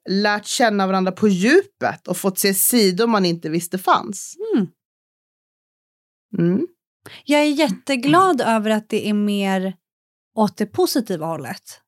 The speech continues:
Speaker 2: Utifrån det jag har hört där så tycker jag att det är fler positiva svar än negativa.
Speaker 1: Ja,
Speaker 2: Det
Speaker 1: håller
Speaker 2: tycker
Speaker 1: med.
Speaker 2: jag är fint, för att jag trodde ju att det <laughs> skulle bara vara negativt.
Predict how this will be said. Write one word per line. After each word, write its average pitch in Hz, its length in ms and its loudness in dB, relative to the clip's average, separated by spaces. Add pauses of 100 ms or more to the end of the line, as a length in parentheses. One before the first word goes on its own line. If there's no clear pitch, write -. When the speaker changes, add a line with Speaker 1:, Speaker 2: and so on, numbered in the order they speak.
(360)
Speaker 2:
Utifrån 214 420 -2
det 202 80 -2
jag 247 140 2
har 220 100 2
hört 175 220 -6
där 214 140 -2
så 175 120 -12
tycker 185 240 -10
jag 175 40 -6
att 170 60 -20
det 202 80 -4
är - 20 -8
fler 240 280 -2
positiva 175 640 -6
svar 151 460 -4
än 175 200 -6
negativa. 151 560 -4
Speaker 1:
Ja, 185 300 0 (460)
Speaker 2:
Det 269 140 4
Speaker 1:
håller 202 60 2
Speaker 2:
tycker 190 120 2
Speaker 1:
med. 180 120 0
Speaker 2:
jag 180 80 0
är 170 40 -2
fint, 151 300 -12
för 240 300 0
att 170 360 -8
jag 220 260 0
trodde 175 280 -6
ju 160 60 -4
att 160 200 -8
det 233 120 0 (280)
<laughs> - 280 -20
skulle 180 340 -6
bara 156 240 -2
vara 160 100 -8
negativt. - 540 -12